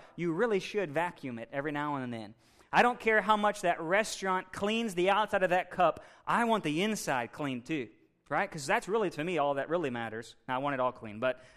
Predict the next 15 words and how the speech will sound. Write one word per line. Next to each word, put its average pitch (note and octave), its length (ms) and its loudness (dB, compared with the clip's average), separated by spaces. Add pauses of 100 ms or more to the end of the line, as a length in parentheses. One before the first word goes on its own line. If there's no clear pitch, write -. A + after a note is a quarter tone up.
you D#3+ 80 -2
know, D#3+ 100 4
that's F3 220 2
where G3 120 4
it's E3+ 120 2
going. E3 320 2 (2500)
You E3+ 200 -2
notice, F3+ 720 0 (640)
I C#3 60 4
was D3+ 100 0
thinking F3 140 -4
about D#3 140 2
this, D3 160 0
I D3 60 2
was, C3+ 160 -4